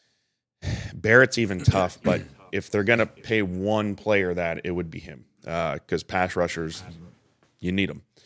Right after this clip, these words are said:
But I think they blend possibly, like, A B coming back and Fournette's coming back and maybe Sue on a good deal. Some veterans that can really help the team, but then draft again well and have another,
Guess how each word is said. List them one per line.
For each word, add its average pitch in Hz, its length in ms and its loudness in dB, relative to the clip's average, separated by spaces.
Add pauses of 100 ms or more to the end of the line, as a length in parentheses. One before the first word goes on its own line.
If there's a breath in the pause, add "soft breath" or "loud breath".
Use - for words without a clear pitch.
(380 soft breath)
But 92 340 4
I 101 140 4
think 139 300 0
they 117 140 6
blend 95 840 2
possibly, 92 560 4
like, 85 180 2
A 92 140 4
B 87 180 0
coming 85 320 -2
back 85 320 2
and 82 100 -10
Fournette's 87 380 -2
coming 82 300 -2
back 80 320 0
and 82 100 -6
maybe 87 200 -2
Sue 101 340 2
on 87 80 0
a 85 40 -4
good 82 220 -2
deal. 80 300 -2 (300 soft breath)
Some 165 260 0
veterans 107 580 6
that 98 140 4
can 92 120 -4
really 98 280 2
help 92 300 -2
the 80 60 -8
team, 92 420 -4 (680)
but - 180 -8
then 95 260 0
draft 92 420 4
again 85 400 -6 (380)
well 82 480 -4
and 90 120 -10
have 92 160 2
another, 92 520 6